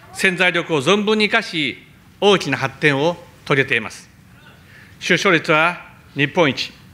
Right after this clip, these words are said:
沖縄に魅せられて訪れた観光客は昨年度約一千万人と、六年連続で過去最高を更新しました。沖縄が日本を牽引し、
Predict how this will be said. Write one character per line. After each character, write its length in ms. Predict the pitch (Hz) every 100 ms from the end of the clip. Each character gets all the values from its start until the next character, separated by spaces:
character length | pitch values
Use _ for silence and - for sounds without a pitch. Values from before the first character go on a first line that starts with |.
| - - - - -
沖 220 | 156 170
縄 120 | 214
に 100 | 208
魅 60 | 190
せ 120 | 233
ら 40 | 233
れ 100 | 170
て 80 | 139
訪 160 | 165
れ 160 | 185 165
た 120 | 127
観 200 | 147 151
光 180 | 180 170
客 220 | 131 127
は 100 | 127
昨 260 | - 139 165
年 200 | 180 123
度 100 | 127
約 400 | 143 135 120 - - - - -
一 120 | 160
千 240 | - 220
万 160 | 226 208
人 160 | 135 -
と、 100 | - - - - -
六 220 | 151 165 185
年 180 | 175
連 160 | 151 175
続 220 | 170 160
で 200 | 165 165 - - - _
過 160 | - 135
去 80 |
最 260 | 120 147 147
高 300 | 156 143 165
を 80 | 175 - - -
更 160 | 139
新 180 | 127 123
し 100 | -
ま 80 | 101
し 60 | -
た。 100 | - - - - - - - - - - -
沖 200 | 165 165
縄 200 | 185 180
が 240 | 170 175 175
日 120 | 165
本 200 | 160 233
を 80 | 160
牽 280 | - 170 170
引 80 | 156
し、 240 | - 156